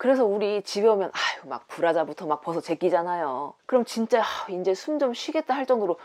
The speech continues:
너무 편해지죠. 근데 이런 브라 착용해보면 밖에서도 진짜 하루 종일 그냥 안 한 것 같은 느낌으로 편하게 일상생활이 가능하니까 꼭 이 슬로기 제품이 아니더라도 요즘 이런 제품이 많이 나오더라고요. 그러니까 꼭 한번 <laughs> 입어보시길 추천드릴게요.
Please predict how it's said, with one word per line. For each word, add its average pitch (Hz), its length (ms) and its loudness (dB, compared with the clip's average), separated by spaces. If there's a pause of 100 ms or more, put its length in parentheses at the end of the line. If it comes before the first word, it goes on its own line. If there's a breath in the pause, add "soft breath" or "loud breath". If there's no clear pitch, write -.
(140 loud breath)
너무 180 240 2
편해지죠. 127 1080 -2
근데 240 180 0
이런 226 320 8
브라 208 140 4
착용해보면 208 760 -2
밖에서도 247 540 0
진짜 - 220 -4
하루 370 300 0
종일 311 220 0
그냥 190 240 -4
안 165 180 -2
한 233 80 2
것 240 100 2
같은 202 280 0
느낌으로 151 680 0
편하게 370 440 0
일상생활이 233 640 2
가능하니까 190 800 -4
꼭 294 200 2
이 180 120 4
슬로기 403 440 6
제품이 214 320 -4
아니더라도 160 520 0
요즘 139 240 -2
이런 196 160 2
제품이 214 260 -2
많이 135 220 -2
나오더라고요. 135 800 2 (240 loud breath)
그러니까 170 340 -2
꼭 214 220 -4
한번 185 240 2 (220 loud breath)
<laughs> - 180 -16
입어보시길 147 640 -6
추천드릴게요. 135 1000 -6